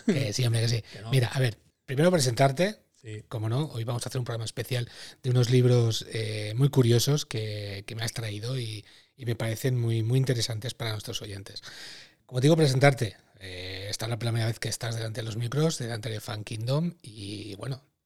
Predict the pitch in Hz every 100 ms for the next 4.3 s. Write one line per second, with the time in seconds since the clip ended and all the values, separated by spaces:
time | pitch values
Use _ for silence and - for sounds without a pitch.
0 | _ 107 _ 113 117 123 135 165 143 120
1 | 113 107 117 113 131 - - _ _ -
2 | 120 - - 117 123 113 110 - 117 120
3 | 120 113 101 101 98 110 110 107 104 107
4 | 104 -